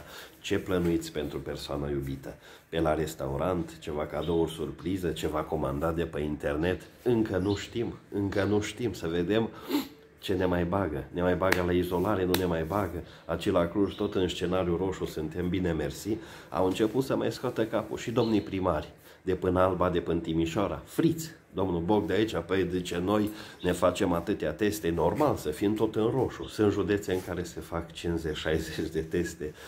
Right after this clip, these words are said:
în județele astea lante se fac cu sutele. Astea lante, da, vorbă bună românească. Ce să facem? Stăm aici, stăm aici.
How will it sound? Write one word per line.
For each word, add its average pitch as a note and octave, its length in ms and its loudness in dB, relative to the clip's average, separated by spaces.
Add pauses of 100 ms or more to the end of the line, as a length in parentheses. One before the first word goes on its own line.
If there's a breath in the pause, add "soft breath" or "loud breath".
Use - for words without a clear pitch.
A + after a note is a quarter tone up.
(140)
în F2+ 120 0
județele E2+ 520 0
astea E2 320 0
lante D#2+ 560 2 (400)
se - 120 -14
fac D2 320 -4 (240)
cu - 80 -16
sutele. - 560 -8 (300)
Astea D#2 400 -4
lante, C#2+ 440 0
da, D2 140 2
vorbă C#2+ 420 -2
bună D2 260 -4
românească. D2+ 600 -4
Ce D#3+ 160 0
să - 160 -2
facem? - 440 -4
Stăm A#3 340 -2
aici, A3 340 -2 (140)
stăm C#3 220 -4
aici. - 300 2